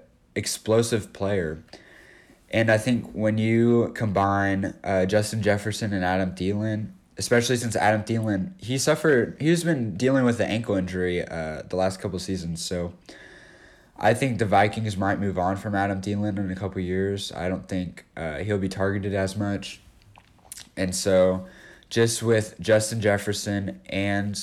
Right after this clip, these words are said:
the chronic injuries that he's had, um, I don't think he's gonna produce like he has been, and he's, he's just not gonna be there in fantasy-wise. So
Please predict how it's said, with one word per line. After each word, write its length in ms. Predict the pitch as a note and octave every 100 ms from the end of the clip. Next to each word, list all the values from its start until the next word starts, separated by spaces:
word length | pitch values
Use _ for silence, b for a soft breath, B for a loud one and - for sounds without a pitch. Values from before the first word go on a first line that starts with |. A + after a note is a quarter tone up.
| -
the 120 | - F#2+
chronic 560 | - G2+ G#2 G2 G2
injuries 480 | F#2+ G2+ G2 F2+ E2+
that 100 | D#2+
he's 160 | E2+ -
had, 380 | F2 F2 E2 -
um, 360 | D#2 D#2 D#2+ - _ B B B B B -
I 120 | A2+
don't 100 | A2+
think 180 | B2 A#2
he's 160 | A2
gonna 200 | A2+ G#2
produce 640 | F#2+ F#2+ G#2 G#2+ - - - _ -
like 180 | F#2 G2+
he 80 | G2
has 320 | F#2+ G2 G2
been, 300 | A2 A2 F#2+
and 420 | E2+ E2+ D#2+ E2 - b b b b b b b
he's, 500 | G#2+ F#2 - - - _ _ -
he's 200 | G2+ A2
just 200 | A#2 A2
not 220 | G2+ F#2
gonna 160 | G2 F#2
be 140 | F#2
there 340 | F#2 F2+ E2+ -
in 220 | D2+ D#2
fantasy-wise. 800 | - F#2 E2+ E2+ D#2+ D#2+ C#2+ D2+
So 320 | - E2+ D#2